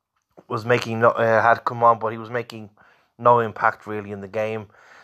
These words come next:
Twenty-five minutes left, it was all over. Unless Palace made some huge mistakes, we were out of the competition. A snapshot by Gray on sixty-six minutes was pretty much all we had, um, in that second half. It just went wide, but I think Butland had it well covered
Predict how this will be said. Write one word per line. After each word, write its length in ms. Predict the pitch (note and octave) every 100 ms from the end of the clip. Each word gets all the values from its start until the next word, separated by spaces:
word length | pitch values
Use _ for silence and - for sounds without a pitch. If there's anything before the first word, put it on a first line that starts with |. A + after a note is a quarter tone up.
| -
Twenty-five 460 | E3+ D#3 D3+ C3+
minutes 220 | B2+ B2+ B2
left, 340 | B2 B2 -
it 100 | -
was 140 | A#2
all 180 | C3+ C3
over. 360 | A#2+ A#2+ A#2+ F2+
Unless 340 | A2 A2+ A2
Palace 420 | - C3 B2+ A#2+
made 280 | B2+ A#2 A2+
some 160 | G2+ G#2
huge 320 | A2+ A#2 G#2+
mistakes, 580 | G#2+ - G#2+ - - - - - - -
we 80 | A2+
were 120 | G#2
out 160 | G2+ G2+
of 80 | F#2
the 60 |
competition. 680 | F#2 F#2+ F2 - G2 - F#2+ - - -
A 60 | -
snapshot 520 | D#3+ D3 - C#3+ -
by 160 | B2
Gray 380 | A#2+ A2+ A#2+ A#2+
on 140 | A2+ A2
sixty-six 560 | B2 A2+ G#2+ A2+ -
minutes 200 | A#2 G#2+
was 120 | G2
pretty 260 | - C3 A#2
much 320 | A#2 A#2+ -
all 220 | F2+ A#2
we 100 | A2
had, 320 | G2+ A2 A2 - - - - - -
um, 580 | G#2 G#2 G#2 G#2 G#2 G2 _ _ _
in 180 | - B2
that 180 | A#2 G#2+
second 280 | A#2+ A2+ G#2
half. 240 | A2 G2+
It 60 | A2
just 160 | A#2+
went 160 | A#2 G#2+
wide, 300 | G2+ G#2 G2+
but 80 | G#2
I 60 |
think 200 | G2+ A2
Butland 360 | A2+ A2 G#2+ G#2
had 180 | G#2+ G#2+
it 140 | G2
well 200 | G#2 G#2
covered 320 | G2+ A2+ G#2